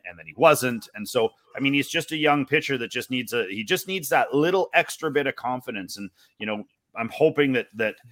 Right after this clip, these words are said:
that some extra innings, some extra work, some, you know, I'm just hoping that kind of stuff pushes him forwards because, you know, I can't, I don't know that we can trust Kikuchi coming back into the starting rotation. I mean, I know he's penciled in as number five by most, but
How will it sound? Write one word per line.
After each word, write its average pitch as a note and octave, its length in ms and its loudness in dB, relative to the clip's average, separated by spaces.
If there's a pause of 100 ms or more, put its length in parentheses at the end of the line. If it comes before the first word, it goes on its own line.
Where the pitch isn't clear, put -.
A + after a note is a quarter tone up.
(180)
that A2+ 140 -2 (120)
some A#2+ 220 -4
extra C3+ 400 0
innings, C3 360 0
some A2+ 140 -8
extra B2 340 -2
work, B2 400 -2
some, G#2 380 -8
you G#2+ 100 -6
know, G#2+ 220 -4
I'm A2+ 100 -6
just A#2+ 140 -6
hoping C#3 360 2
that A#2+ 180 -4
kind A#2 200 -2
of G2+ 60 -6
stuff - 300 -4
pushes B2+ 340 -4
him F2+ 140 -10
forwards G#2+ 560 -2
because, F#2 380 -8 (300)
you F#2+ 80 -10
know, G2+ 140 -2
I G#2 80 -2
can't, C3 320 -2
I A#2 80 0
don't C3 160 -4
know C#3 120 0
that B2+ 80 -2
we B2 120 -4
can G#2+ 380 -10
trust - 340 -2
Kikuchi B2 460 -6
coming G#2+ 240 -6
back G#2+ 260 0
into G#2+ 220 -4
the F#2+ 240 -6
starting A#2 420 -2
rotation. B2 580 -4
I - 220 -20
mean, G2+ 140 -4
I G#2 80 0
know A#2 240 0
he's A2+ 220 -6
penciled A#2 520 -4
in A#2 120 0
as A2 120 -8
number G#2 200 -8
five G#2 420 -4
by F2 140 -2
most, F2+ 600 -6 (240)
but G2+ 220 -2